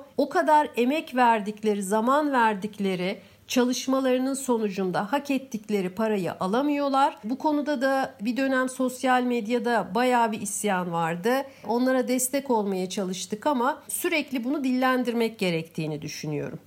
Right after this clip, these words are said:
Buradan yola çıkarak keşke bütün çevirmenlerin ismini bu programda geçirebilsem okuduğum kitapların ama bu mümkün olmadığı için bazılarına öncelik verdim. Benim için, ya çok sevdiğim kitapların,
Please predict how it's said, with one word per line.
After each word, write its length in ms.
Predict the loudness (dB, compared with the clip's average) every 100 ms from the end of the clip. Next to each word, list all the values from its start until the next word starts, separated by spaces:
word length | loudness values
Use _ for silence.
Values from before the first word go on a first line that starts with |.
| -4
Buradan 440 | 0 2 2 2
yola 260 | 0 -2 -2
çıkarak 520 | -4 -2 0 0 -2
keşke 400 | -2 -2 0 -4
bütün 260 | -4 -2 -2
çevirmenlerin 800 | -2 -2 -2 0 0 0 0 -2
ismini 440 | -4 -2 0 0
bu 100 | -2
programda 580 | -2 0 2 2 0 0
geçirebilsem 920 | -2 -4 -2 -2 -2 -2 -2 0 0 -2
okuduğum 480 | -4 -2 0 0
kitapların 720 | -2 -4 -2 -2 -2 -4 -4 -2
ama 260 | 0 0
bu 80 | -2
mümkün 400 | -4 -4 -6 -4
olmadığı 580 | -2 -2 -2 -2 -2 -4
için 440 | -4 -6 -4 -4 -4 -20 -20 _ _ 2
bazılarına 640 | 4 4 2 0 0 0
öncelik 600 | 0 0 0 -2 -4 -2
verdim. 500 | 2 2 0 -4 -4 -8 _ -2
Benim 240 | 0 2
için, 440 | -2 -6 -4 -4 -4 -6
ya 200 | -4 -2
çok 260 | 0 0 0
sevdiğim 540 | -2 -2 -2 -2 -2
kitapların, 800 | -4 -2 -2 -2 -2 -2 -2 -4